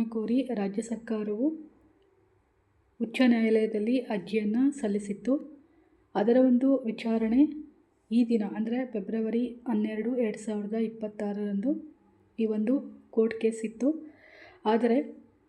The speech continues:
ಈ ಒಂದು ಕೋರ್ಟ್ ಕೇಸ್ ಮುಂದೂಡಲಾಗಿದೆ. ಅಂದ್ರೆ ಐವತ್ತಾರು ಪರ್ಸೆಂಟ್ ಮೀಸಲಾತಿ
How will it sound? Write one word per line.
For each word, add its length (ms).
ಈ 100
ಒಂದು 640
ಕೋರ್ಟ್ 380
ಕೇಸ್ 360
ಮುಂದೂಡಲಾಗಿದೆ. 960
ಅಂದ್ರೆ 360
ಐವತ್ತಾರು 520
ಪರ್ಸೆಂಟ್ 640
ಮೀಸಲಾತಿ 920